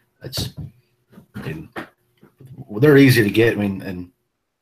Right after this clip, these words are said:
if I'm gonna go fish on the river, I'm gonna have Asian carp with me. I may not throw it, you know,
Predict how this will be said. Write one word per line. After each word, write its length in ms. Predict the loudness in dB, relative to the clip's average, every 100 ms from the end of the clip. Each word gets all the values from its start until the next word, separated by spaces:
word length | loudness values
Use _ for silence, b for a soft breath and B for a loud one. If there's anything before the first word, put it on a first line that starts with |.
| _ -14
if 220 | -8 -4
I'm 120 | 0
gonna 200 | 0 2
go 100 | 0
fish 220 | 0 -2
on 80 | -2
the 60 | -2
river, 200 | -2 -2
I'm 80 | -2
gonna 120 | -2
have 180 | -2 -2
Asian 220 | -4 -6
carp 260 | -10 -10 -10
with 160 | -14 _ _ -16
me. 60 |
I 80 | -10
may 140 | -6 -4
not 260 | -2 -4
throw 300 | -2 0 0
it, 100 | -4
you 60 | -10 _ _ b b b b _ -16
know, 220 | -14 -14